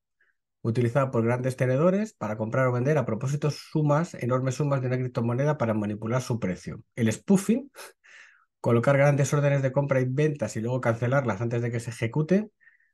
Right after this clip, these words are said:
para simular una falsa sensación de demanda de mercado. También es otra estrategia. Fijaos, está muy bien. Eh,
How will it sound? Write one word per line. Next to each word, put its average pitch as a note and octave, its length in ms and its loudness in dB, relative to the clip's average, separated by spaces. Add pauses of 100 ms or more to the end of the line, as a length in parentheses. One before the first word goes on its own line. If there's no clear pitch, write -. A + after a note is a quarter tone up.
(200)
para B2+ 200 2
simular B2 440 2
una C3+ 180 -2
falsa D3 300 -2
sensación C3 440 -4
de B2+ 100 0
demanda B2+ 340 2
de A#2+ 100 0
mercado. F#2+ 380 -6 (560)
También A2+ 320 -4 (200)
es B2 140 -10
otra A2+ 160 -2
estrategia. F3+ 640 0 (1040)
Fijaos, B2+ 460 -6
está - 160 -6
muy F#2 120 -4
bien. C#3 180 -6 (1600)
Eh, G#2 420 0